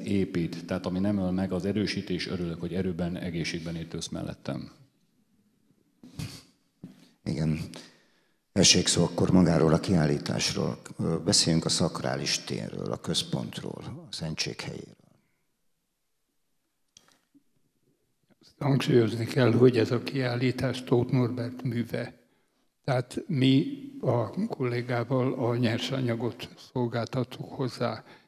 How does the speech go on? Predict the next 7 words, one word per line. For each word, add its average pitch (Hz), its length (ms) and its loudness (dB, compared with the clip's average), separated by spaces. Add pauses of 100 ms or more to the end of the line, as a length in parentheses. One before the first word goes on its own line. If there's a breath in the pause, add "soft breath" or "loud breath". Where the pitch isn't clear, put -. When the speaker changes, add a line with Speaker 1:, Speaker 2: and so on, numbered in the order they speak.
(100)
Speaker 3:
de 123 200 2
maga 127 320 4
a 117 60 -2
gondolat 127 720 0
és 123 340 -2
az 135 160 -2
összeállítás, 123 1120 -2